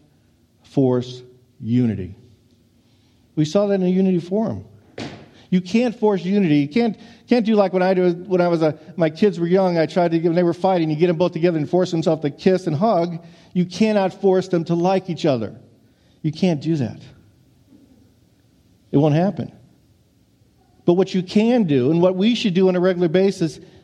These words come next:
again, you, you, you point people to the common unity that we have in Jesus Christ.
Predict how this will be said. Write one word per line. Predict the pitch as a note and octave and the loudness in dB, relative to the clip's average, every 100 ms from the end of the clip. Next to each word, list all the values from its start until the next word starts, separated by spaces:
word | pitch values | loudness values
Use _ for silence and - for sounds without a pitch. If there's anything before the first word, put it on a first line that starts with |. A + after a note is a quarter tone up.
| _ _ | _ _
again, | - C#3+ F#3 G#3 F3 | -4 0 0 0 0
you, | E3+ D#3+ | 0 0
you, | E3 D#3+ E3 | 0 0 -2
you | F3 D#3+ | 0 -4
point | - A3 C4 C4 - | -4 -2 -2 -2 -8
people | - G#3+ G3 F#3+ F3 - - - _ _ | -4 -2 0 -2 -2 -6 -20 -20 _ _
to | - F#3+ E3+ D3+ - | -2 2 2 0 -2
the | D#3 | -6
common | D3+ - F#3+ F#3 D#3+ D3 | -4 -4 -2 0 0 2
unity | D#3+ F3 B2+ G2 G2+ - - _ _ _ _ _ - - | 2 2 0 -2 -6 -14 -20 _ _ _ _ _ -20 -8
that | - | -2
we | A#2+ A2 | 0 0
have | B2 D3+ A#2+ | -2 -2 -2
in | A2 | -4
Jesus | G#2+ A#2 A2 G#2+ | -4 -4 -4 -6
Christ. | D#3 C3+ F#2 - | -4 -4 -6 -14